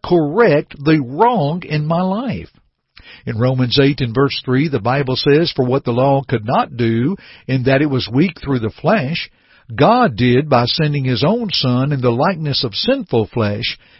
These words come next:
an account of sin," or on account of sin, he condemned sin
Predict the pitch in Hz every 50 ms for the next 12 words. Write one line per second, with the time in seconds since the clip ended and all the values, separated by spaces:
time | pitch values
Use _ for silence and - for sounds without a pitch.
0 | _ - 139 139 127 - - - 220 208 156 160 170 - 185 151 - - 220 233
1 | 208 147 113 107 107 - 143 139 131 131 - - 226 262 - 151 - - 147 135
2 | 123 120 - 123 104 - - 208 202 151 117 113 123 151 - - _ _ _ _
3 | _ - 160 175 175 - - 143 135 139 190 262 247 180 135 127 135 131 - -
4 | - 233 214 151 127 127 127 139 151